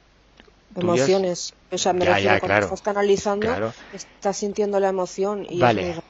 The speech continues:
Speaker 1: quiero se-, quiero saber una cosa. ¿Cómo lo sentías a él?
Speaker 2: Si te soy sincera, eh, como, como muy, muy seguro, o sea, muy tranquilo y seguro, pero al mismo tiempo con un poquito de miedo, de resquemor.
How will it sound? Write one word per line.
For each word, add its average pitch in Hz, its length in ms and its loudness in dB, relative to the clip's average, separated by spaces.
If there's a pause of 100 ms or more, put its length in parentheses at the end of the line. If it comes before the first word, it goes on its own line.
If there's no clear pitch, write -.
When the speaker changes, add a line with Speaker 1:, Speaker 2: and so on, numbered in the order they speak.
(180)
Speaker 1:
quiero 127 260 2
se-, 135 220 -4
quiero 131 140 0
saber 123 160 2
una 104 100 0
cosa. 92 240 -8
¿Cómo 135 220 -2
lo 156 80 2
sentías 110 460 -2
a 82 80 -6
él? 76 100 -14 (1900)
Speaker 2:
Si - 180 -8
te 202 140 -2
soy 214 160 -2
sincera, 247 580 0 (100)
eh, 180 500 2 (120)
como, 175 880 -2 (1000)
como 185 220 -2
muy, 214 340 0 (280)
muy 220 180 0
seguro, 196 520 0
o 320 40 -14
sea, 180 200 -6
muy 175 140 -4
tranquilo 180 420 -4
y 175 40 -4
seguro, 165 480 -2
pero 180 260 0
al 170 80 2
mismo 190 260 -6
tiempo 190 240 -4
con 175 180 -6
un 175 320 -6
poquito 180 400 -4
de 170 140 -2
miedo, 160 440 -2
de 170 80 0
resquemor. 151 440 -8